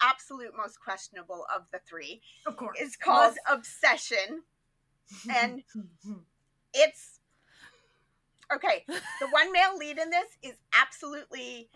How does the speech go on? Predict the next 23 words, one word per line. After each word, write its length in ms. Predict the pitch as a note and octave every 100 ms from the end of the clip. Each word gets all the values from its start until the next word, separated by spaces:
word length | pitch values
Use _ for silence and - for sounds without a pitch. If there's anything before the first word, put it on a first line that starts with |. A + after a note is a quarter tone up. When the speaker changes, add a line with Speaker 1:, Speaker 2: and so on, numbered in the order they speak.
| _ _ _ _ -
Speaker 1:
bonkers. 500 | F#3+ A3+ D4 C#4+ D4 -
Like, 300 | A#3+ G3+ F#3+
he 440 | - - B3 A#3 A#3 -
is 420 | A3+ A3 A3 G#3 - - _ _ _
obsessed 920 | G#3+ F#3 - - D#3 D3+ D#4 - - -
and 320 | - G3+ G3 F#3
not 260 | F#3+ F3+ -
in 160 | G#3 F#3+
a 100 | F3+
good 180 | G#3+ F#3+
way, 200 | G3+ F3 F#3+
does 160 | G3+
not 200 | A#3 G3+
take 160 | - G3+
no 140 | E3+ D#3+ -
for 100 | E3+
an 100 | - - F#4+
answer 640 | F#4+ - F4 E4+ D#4+ D#4 D#4
the 80 | C4+
way 220 | C4+ B3+
that 160 | A#3+ A3+
he 140 | B3
should. 640 | A3+ - D#4+ G3 G3 C#4+